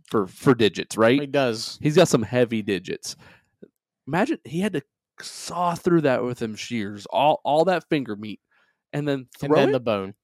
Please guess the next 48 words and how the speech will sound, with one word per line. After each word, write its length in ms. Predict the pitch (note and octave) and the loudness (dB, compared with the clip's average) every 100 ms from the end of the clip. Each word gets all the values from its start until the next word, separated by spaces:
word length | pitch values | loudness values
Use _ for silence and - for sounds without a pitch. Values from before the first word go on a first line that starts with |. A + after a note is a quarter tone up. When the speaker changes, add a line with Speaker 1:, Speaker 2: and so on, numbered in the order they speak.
| _ | _
Speaker 1:
And 120 | C3+ | -4
then 100 | D3+ | -2
the 60 | G3 | 0
bone. 380 | F#3+ D#3+ A2+ A2+ _ _ _ _ | 4 4 2 -4 _ _ _ _
He 120 | - | -10
got 160 | G#4 - | -8 -4
some 140 | C#3 | -4
big 180 | A#2+ G2+ | -2 -4
fingers 400 | A#2 G2+ F#2 G2+ | -4 -8 -8 -10
to 80 | A#2+ | -6
make 120 | G#2+ | -4
that 180 | A2+ - | -4 -2
thud, 120 | A2+ | -4
'cause 120 | A#2+ | -2
those 180 | A#2+ A3 | 0 0
doors 260 | F#3+ G#3+ F3 | 4 6 6
were 120 | C#3+ | 2
made 180 | B2+ A2 | 0 -2
of, 160 | G2+ A2 | -4 -6
you 140 | A#2+ | -2
know, 160 | C3+ C#3+ | 2 2
they're 120 | A2 | 0
made 120 | G2+ | -2
of 60 | F#2 | -6
just 160 | F#2+ - - | -12 -14 -12
pure 180 | - G2 | -6 -6
thick 240 | - G2 - | -4 -8 -6
wood, 200 | G2 F2 | -6 -6
right? 200 | D2+ E2+ | -8 -6
Speaker 2:
Yeah. 120 | C#3+ A#2+ _ _ - | -4 -4 _ _ -6
Speaker 1:
You 80 | |
know 60 | C#3+ | -2
what 60 | A2 | -2
I 40 | |
mean? 100 | G#2 | -4
Like, 140 | G2 | -8
heavy 400 | - A2+ F#2+ F2 | -4 -2 -2 -4
oak 160 | F2 F2+ - G2 | -8 -8 -12 -12
doors. 380 | G2 F2 D#2+ - _ _ _ _ | -10 -8 -12 -18 _ _ _ _
That's 220 | G3+ - | -10 -8
a, 120 | F3 - | -14 -18
that's 160 | D#3+ - | -20 -6
one 140 | A#2 | -4
hell 100 | A2+ | -4
of 60 | F#2+ | -6
a 60 | G2+ | -8
finger, 320 | F#2+ F2+ F2 | -12 -10 -12
man. 240 | G2 G#2 | -14 -16